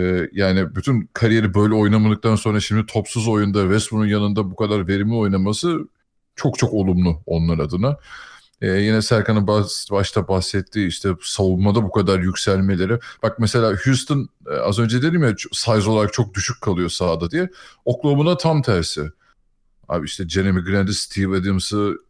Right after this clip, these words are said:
işte Westbrook'lu, Paul George'lu falan. Ya gerçekten çok boğuyorlar karşı takımı bununla.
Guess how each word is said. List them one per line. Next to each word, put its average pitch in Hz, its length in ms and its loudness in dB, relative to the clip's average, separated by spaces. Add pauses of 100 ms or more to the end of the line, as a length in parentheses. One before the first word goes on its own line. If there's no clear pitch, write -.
(140)
işte - 160 -14
Westbrook'lu, 95 640 -4
Paul 92 340 0
George'lu 101 320 0
falan. 147 320 0 (420)
Ya 78 60 -6
gerçekten 110 460 0
çok 135 160 0
boğuyorlar 107 640 2
karşı 82 360 -4
takımı 82 360 -4
bununla. 82 440 -6